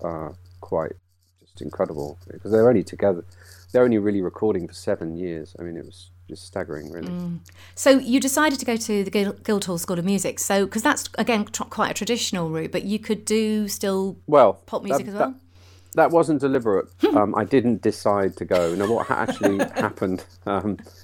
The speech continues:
Speaker 1: was I was meant to go to the Leeds College of Music to study jazz.
Speaker 2: Right.
Speaker 1: 'Cause that's the other big passion for me as a teenager was jazz mu-, was playing jazz, improvising, you know. That was probably my biggest passion when I was eighteen.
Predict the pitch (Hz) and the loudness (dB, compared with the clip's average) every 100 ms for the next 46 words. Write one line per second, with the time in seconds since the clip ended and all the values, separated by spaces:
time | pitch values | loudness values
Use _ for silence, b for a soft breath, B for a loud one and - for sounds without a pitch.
0 | B - 101 110 107 123 131 - - 107 | B -2 4 6 6 2 2 0 4 4
1 | 104 98 101 101 101 101 - - - - | 2 -2 -2 0 0 -2 -6 -14 -18 -20
2 | - - - 98 90 82 87 87 82 - | -20 -18 0 2 2 0 -4 -4 -6 -8
3 | - - 90 82 82 95 101 143 - - | -12 -2 0 0 2 4 4 2 -4 -18
4 | - - 180 170 - - - - - - | -20 -8 -6 -6 -10 -18 -20 -20 -6 -2
5 | 202 131 - - 113 113 104 87 92 - | 4 6 6 4 6 6 6 2 0 -2
6 | 95 - 92 - 95 92 90 92 - 92 | -6 -4 -4 -2 -2 0 -2 -4 -4 -2
7 | 82 76 82 - 95 95 - 87 82 - | -4 -8 -12 0 2 2 -2 -6 -6 -6
8 | 87 - - 92 87 85 98 78 - - | -8 -10 -4 -2 0 2 0 0 -10 -18
9 | - 113 110 92 85 78 78 82 87 104 | -2 0 4 4 2 -2 -10 -10 -10 -12
10 | - 104 90 98 - - 135 127 101 110 | -4 -2 -2 -6 -12 -2 0 0 0 0
11 | 101 98 95 92 107 98 - 113 107 - | 2 0 0 -2 -2 -4 -4 -4 -4 -6
12 | 80 80 78 82 87 80 - 82 76 | -6 -6 -6 -6 -6 -8 -8 -10 -10